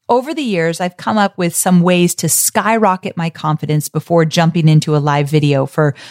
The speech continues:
social media or even a webinar. I do a lot of live video direct to camera on webinars now.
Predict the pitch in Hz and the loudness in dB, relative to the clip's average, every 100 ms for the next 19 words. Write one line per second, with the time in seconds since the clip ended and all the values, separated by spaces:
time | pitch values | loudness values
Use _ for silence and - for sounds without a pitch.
0 | - - 175 - 165 160 156 156 156 156 | -8 0 2 4 4 4 6 4 2 2
1 | 156 - 156 156 - 202 185 170 143 151 | -2 -2 -2 -2 0 0 2 2 2 0
2 | 156 160 185 190 208 208 165 170 165 156 | 0 2 2 2 2 2 2 2 2 -2
3 | 151 151 160 165 151 160 160 160 151 151 | -2 -2 0 -2 -2 0 2 2 2 0
4 | - - - 170 160 156 - - 165 160 | -4 -16 -4 0 0 -2 -6 -4 0 4
5 | 160 151 147 151 170 180 196 196 240 247 | 4 2 2 2 2 2 2 2 2 2
6 | 277 | 2